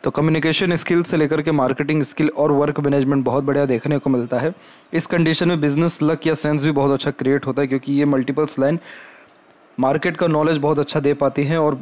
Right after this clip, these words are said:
इसकी और भी बहुत अच्छी खासियत होती है। लेकिन जब इस प्रकार का मरकरी देखने को मिले तो बिजनेस, ट्रेडिंग, इंपोर्ट एक्सपोर्ट या फाइनेंस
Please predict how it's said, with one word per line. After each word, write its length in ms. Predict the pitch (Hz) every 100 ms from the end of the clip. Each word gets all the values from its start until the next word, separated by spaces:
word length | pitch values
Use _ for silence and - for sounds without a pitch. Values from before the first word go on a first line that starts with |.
| -
इसकी 280 | 135 - 147 - -
और 200 | 139 151
भी 140 | 143 156
बहुत 240 | 139 143
अच्छी 220 | 131 151
खासियत 420 | - 127 - 147
होती 220 | 135 - 123
है। 120 | 156 - - - - -
लेकिन 400 | 123 139 165 165 - _ -
जब 200 | 135 147
इस 120 | 147
प्रकार 300 | 156 156 160
का 100 | 160
मरकरी 340 | 151 139 156 156
देखने 340 | 143 151 151
को 120 | 147
मिले 180 | 143 143
तो 140 | 143 139
बिजनेस, 480 | 131 127 156 143 -
ट्रेडिंग, 400 | 139 135 151 156 - - - - -
इंपोर्ट 420 | 139 139 151 151
एक्सपोर्ट 460 | 139 - 151 151 - - - - - -
या 300 | 123 139 139 117 - -
फाइनेंस 600 | - 139 151 165 165